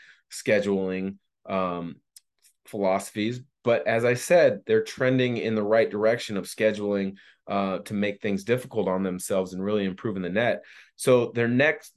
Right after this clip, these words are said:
so then they have four games against some really good teams. San Diego State out of the Mountain West in Phoenix at the Jerry Colangelo Classic.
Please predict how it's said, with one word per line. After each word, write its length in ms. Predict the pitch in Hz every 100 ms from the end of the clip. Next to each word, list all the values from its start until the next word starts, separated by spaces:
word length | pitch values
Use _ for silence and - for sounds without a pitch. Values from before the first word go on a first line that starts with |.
| -
so 160 | -
then 240 | 123 123 165
they 120 | 190
have 240 | 123 - -
four 240 | 135 110
games 520 | 117 110 87 92 - -
against 380 | 101 110 107 -
some 180 | 101
really 300 | 98 131 147
good 260 | 127 117 101
teams. 280 | 127 95 -
San 420 | - - 107 107
Diego 320 | 113 120 127
State 460 | 131 - 110 123 - _ _ - _ -
out 140 | 104
of 40 | 117
the 60 |
Mountain 320 | 113 113 123 117
West 400 | 101 110 - - -
in 220 | 113 135
Phoenix 500 | - 104 104 131 -
at 120 | 98
the 60 | 90
Jerry 280 | 95 98 101
Colangelo 600 | 107 101 101 120 131 127
Classic. 500 | 90 90 - 117